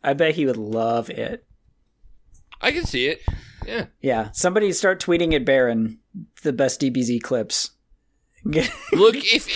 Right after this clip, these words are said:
Speaker 2: if anyone was, was going to have accomplished this already, it would have been Barron Trump. <laughs>
Speaker 1: Yeah.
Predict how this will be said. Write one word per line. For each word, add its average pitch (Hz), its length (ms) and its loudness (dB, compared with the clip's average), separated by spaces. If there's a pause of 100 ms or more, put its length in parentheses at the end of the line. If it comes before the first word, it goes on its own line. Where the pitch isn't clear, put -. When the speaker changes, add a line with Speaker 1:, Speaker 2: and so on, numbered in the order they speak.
(100)
Speaker 2:
if 233 140 -6
anyone 285 300 0
was, 226 200 -2 (380)
was 165 260 0
going 156 380 -4
to 151 260 -2
have 127 540 -2 (440)
accomplished 117 600 -4
this 101 180 -8
already, 95 560 -2
it 107 100 -2
would 107 200 -2
have 101 120 -2
been 90 200 -4
Barron 82 320 -4
Trump. 87 280 -8
<laughs> - 60 -12 (1800)
Speaker 1:
Yeah. 113 380 0